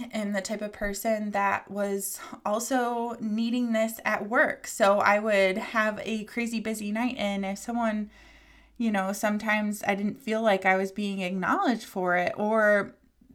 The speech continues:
just asking for providers' kind of feedback on things. And what I realized is that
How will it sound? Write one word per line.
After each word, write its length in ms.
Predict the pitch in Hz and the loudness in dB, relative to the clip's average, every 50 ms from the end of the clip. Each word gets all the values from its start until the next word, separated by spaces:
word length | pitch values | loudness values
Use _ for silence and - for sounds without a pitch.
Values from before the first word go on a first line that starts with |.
| - _ - | -20 _ -4
just 280 | - 214 208 208 - - - | -2 -2 -2 -2 -4 -2 4
asking 1000 | 196 196 202 220 226 - - - 226 214 202 202 196 190 190 190 185 180 - - - | 6 8 8 6 4 -2 -6 -4 -4 -2 -2 -2 -4 -4 -6 -6 -8 -10 -12 -16 -18
for 640 | - - 226 202 190 190 190 190 190 185 180 - - | -14 -8 -4 0 2 4 6 6 4 4 2 -2 -6
providers' 1080 | - - 196 185 196 185 185 190 196 185 185 185 185 185 185 185 190 185 - - - - - - | -6 -4 -4 0 2 2 2 2 4 4 2 2 4 2 0 0 -2 -4 -8 -12 -12 -14 -14 -10
kind 260 | - 202 196 190 180 | -8 -6 -4 -4 -2
of 220 | 180 180 180 180 | -4 -4 -4 -6
feedback 640 | - - 254 262 240 208 202 196 214 185 185 - 190 | -6 -2 0 0 0 2 0 0 0 0 -2 -2 -6
on 200 | 185 180 185 190 | -4 -4 -6 -8
things. 640 | - - 196 185 185 175 175 185 190 - - - - - - - - - - - _ _ - | -8 -8 -8 -6 -6 -8 -8 -10 -10 -10 -12 -16 -18 -20 -20 -20 -20 -20 -20 -20 _ _ -6
And 540 | 208 214 202 196 190 185 185 190 190 190 190 - _ - - - - | -4 -2 0 0 0 0 0 0 -2 -4 -6 -10 _ -20 -20 -16 -6
what 200 | 185 202 208 202 | -2 0 2 4
I 160 | 196 196 190 | 4 4 2
realized 920 | 190 185 185 190 202 240 320 403 392 220 190 180 175 175 180 180 185 - - | 0 -2 -4 -4 -4 -2 -2 0 2 2 4 4 2 2 -2 -4 -8 -6 -4
is 340 | - 185 180 175 185 190 180 | -2 -2 0 -2 -4 -4 2
that 520 | 190 190 202 214 214 208 196 - - - | 4 6 6 6 6 4 2 0 -4 -10